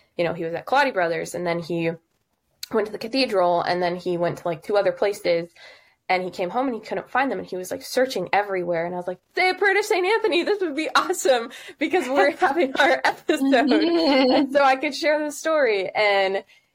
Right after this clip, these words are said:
Speaker 1: he was like, he said a prayer to Saint Anthony, and then he, he actually, I think today, went and retraced all of his steps. So he, like,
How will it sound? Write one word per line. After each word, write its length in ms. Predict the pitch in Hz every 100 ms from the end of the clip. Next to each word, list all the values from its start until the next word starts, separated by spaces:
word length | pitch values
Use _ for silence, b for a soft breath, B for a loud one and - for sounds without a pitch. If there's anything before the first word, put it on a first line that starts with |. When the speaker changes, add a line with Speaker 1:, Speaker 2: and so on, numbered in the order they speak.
| _ _
Speaker 1:
he 160 | 254
was 240 | 226 208 208
like, 420 | 202 185 180 - B B _
he 120 | 240
said 200 | 254 294
a 40 |
prayer 220 | 277 302
to 80 | 277
Saint 180 | 277 254
Anthony, 380 | 208 196 196 196
and 100 | 190
then 120 | 180
he, 320 | 208 180 180 - - _ _
he 180 | 196
actually, 760 | 185 190 196 - 180 175 165 170 -
I 80 |
think 220 | 180 180 -
today, 520 | 160 165 202 165 180 _
went 200 | 170 -
and 140 | 170
retraced 560 | 175 185 - 170 165 -
all 220 | 175 170
of 80 | 165
his 200 | 156 160
steps. 320 | - 170 -
So 60 | 165
he, 100 | 185
like, 140 | -